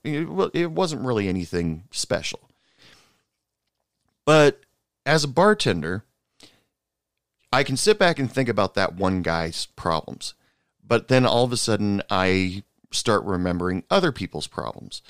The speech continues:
People that with doomed relationships, people, uh, like this one guy came into my bar, and I said, "Hey, man, I haven't seen you in a long time.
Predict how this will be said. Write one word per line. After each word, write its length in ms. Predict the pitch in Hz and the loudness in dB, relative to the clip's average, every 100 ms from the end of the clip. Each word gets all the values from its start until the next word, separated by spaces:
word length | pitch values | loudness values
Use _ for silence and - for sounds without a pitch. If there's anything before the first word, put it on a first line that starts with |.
| _ _ _ _ | _ _ _ _
People 260 | - 113 110 | -6 -4 -2
that 260 | 104 101 - | 0 0 0
with 300 | 98 92 92 | 0 0 2
doomed 240 | 113 117 | 2 2
relationships, 840 | 107 107 107 113 101 - 85 - | 2 2 2 2 -2 -2 -2 -4
people, 500 | - - 95 92 92 - - | -6 -6 -4 -4 -6 -12 -10
uh, 360 | 98 90 85 78 - - _ - | -2 0 0 -4 -8 -20 _ -4
like 160 | 101 | -2
this 180 | - 104 | 0 -2
one 300 | 104 120 139 | 2 4 4
guy 200 | 117 101 | 4 2
came 280 | - 107 101 | 0 -2 0
into 180 | 95 92 | 0 -2
my 160 | 87 | -2
bar, 400 | 80 80 82 90 - _ _ _ _ | -2 -2 -2 -2 -6 _ _ _ _
and 140 | 233 | -2
I 40 | 262 | 0
said, 200 | - 269 | 0 -2
"Hey, 200 | 349 359 | 0 2
man, 280 | 214 233 277 | 2 2 2
I 100 | 262 | 0
haven't 180 | 262 | -2
seen 260 | 208 277 277 | -4 -2 -2
you 80 | 277 | 0
in 60 | |
a 40 | 262 | 0
long 320 | 269 294 277 | 0 0 0
time. 680 | - 285 320 262 160 117 | -2 0 2 2 2 0